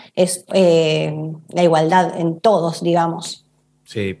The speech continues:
Speaker 2: Ha, ha fagocitado tantas cosas igual el capitalismo que una más no, no le va a hacer mal también, ¿no? El Che
Speaker 1: No,
Speaker 2: Guevara,
Speaker 1: pero
Speaker 2: por
Speaker 1: bueno,
Speaker 2: ejemplo,
Speaker 1: pero
Speaker 2: lo ha
Speaker 1: se
Speaker 2: vuelto
Speaker 1: inter-,
Speaker 2: remera.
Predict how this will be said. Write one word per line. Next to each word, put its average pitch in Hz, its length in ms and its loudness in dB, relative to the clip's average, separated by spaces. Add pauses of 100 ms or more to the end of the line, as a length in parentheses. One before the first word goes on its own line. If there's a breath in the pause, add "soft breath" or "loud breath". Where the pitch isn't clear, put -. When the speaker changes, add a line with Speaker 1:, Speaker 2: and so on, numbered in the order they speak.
Speaker 2:
Ha, 170 300 0
ha - 20 -4
fagocitado 156 1000 2
tantas 147 280 -4
cosas 156 340 0
igual 131 200 4
el 143 60 -2
capitalismo 131 640 0
que 117 120 0
una 131 240 2
más 147 420 -2
no, 123 180 0
no 120 140 0
le 120 120 2
va 123 80 2
a - 20 0
hacer 120 180 -4
mal 131 240 0
también, 117 340 0
¿no? 135 220 2
El 120 140 0
Che 247 100 0
Speaker 1:
No, 285 80 2
Speaker 2:
Guevara, 285 200 2
Speaker 1:
pero 240 120 4
Speaker 2:
por 240 80 4
Speaker 1:
bueno, 262 140 2
Speaker 2:
ejemplo, 247 220 2
Speaker 1:
pero - 100 4
Speaker 2:
lo - 40 2
ha - 40 0
Speaker 1:
se - 80 2
Speaker 2:
vuelto - 220 4
Speaker 1:
inter-, 120 100 0
Speaker 2:
remera. 120 460 0